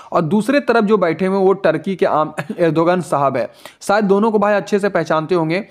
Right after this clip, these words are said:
तो दोनों के बीच में, तो दोनों मुल्कों के बीच में कल बहुत ही बड़ा एक एग्रीमेंट साइन हुआ है। एग्रीमेंट का नाम है दोस्तों एमओयूएस। अब दोस्तों, ये एग्रीमेंट क्या है, नहीं है भाई, कि इसके बारे में नहीं जानता हूँ, क्योंकि दोस्तों देखिए, दो देशों का ये मसला होता है।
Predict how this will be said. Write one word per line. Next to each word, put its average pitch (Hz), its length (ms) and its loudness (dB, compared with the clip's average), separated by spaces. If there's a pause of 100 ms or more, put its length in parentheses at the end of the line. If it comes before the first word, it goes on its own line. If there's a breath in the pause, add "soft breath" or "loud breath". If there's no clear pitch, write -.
(320 loud breath)
तो 208 60 2
दोनों 214 380 4
के 262 120 -2
बीच 214 240 0
में, 214 380 2
तो 185 80 -6
दोनों 190 340 2
मुल्कों 190 380 4
के 208 140 2
बीच 180 220 -2
में 185 160 -6
कल 185 180 2
बहुत 165 320 0
ही 196 80 -2
बड़ा 160 200 0
एक 175 80 -2
एग्रीमेंट 160 420 -2
साइन 156 240 -2
हुआ 156 220 0
है। 190 180 0 (480 loud breath)
एग्रीमेंट 214 480 4
का 233 100 2
नाम 196 280 2
है 208 100 2
दोस्तों 196 340 2 (200)
एमओयूएस। 180 1400 0
अब 143 100 -2
दोस्तों, 175 320 0
ये 214 200 4
एग्रीमेंट 202 480 0
क्या 156 260 2
है, 180 200 0 (360 soft breath)
नहीं 175 220 2
है 214 80 6
भाई, 196 180 0
कि 208 100 2
इसके 185 200 0
बारे 190 180 0
में 196 100 -4
नहीं 185 220 -2
जानता 180 280 0
हूँ, 185 80 0
क्योंकि 185 240 -2
दोस्तों 185 240 2
देखिए, 185 240 2
दो 165 200 2
देशों 175 320 2
का 180 100 0
ये 180 160 2
मसला 160 340 0
होता 175 280 0
है। 190 180 -2